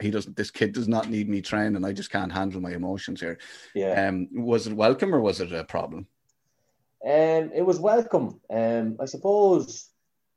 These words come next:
Speaker 2: constantly being told I was great probably made me feel good. Um,
Speaker 1: Mm.
Speaker 2: constantly being told I was the best, and it was probably to my detriment, really. Um, as the years went on, um, because you're not always gonna be the best, you're not always gonna play the best,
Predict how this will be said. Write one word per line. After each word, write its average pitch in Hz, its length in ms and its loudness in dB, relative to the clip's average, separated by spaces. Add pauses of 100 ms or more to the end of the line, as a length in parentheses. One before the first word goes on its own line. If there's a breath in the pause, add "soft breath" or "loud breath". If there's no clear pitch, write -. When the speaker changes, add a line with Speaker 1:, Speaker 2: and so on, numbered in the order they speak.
(420)
Speaker 2:
constantly 135 420 -2
being 98 100 -4
told 107 240 4
I 98 60 2
was 87 120 -6
great 98 380 -2 (140)
probably 95 220 -4
made 95 180 -4
me 87 60 -6
feel 120 220 0
good. 82 200 -4 (160)
Um, 85 160 -4
Speaker 1:
Mm. 98 320 -4 (220)
Speaker 2:
constantly 107 340 -4
being - 60 -14
told 98 240 0
I - 20 2
was 85 120 -6
the - 80 -14
best, 104 360 -2 (240)
and 107 260 -4
it 110 100 -2
was 110 100 -6
probably 151 320 4
to 113 100 -8
my 95 80 -2
detriment, 95 460 -2
really. 101 320 -4 (120)
Um, 80 260 -6 (720)
as 90 120 -10
the 92 80 -10
years 101 200 0
went 87 160 -4
on, 110 280 0 (160)
um, 80 200 -12 (280)
because 101 200 -10
you're 104 80 -4
not 107 140 4
always 101 240 4
gonna 92 180 -6
be 87 80 -2
the 87 80 -6
best, 90 360 -4
you're 92 80 -8
not 98 140 2
always 92 240 4
gonna 87 200 -6
play 95 220 -2
the 90 80 -6
best, 82 320 -6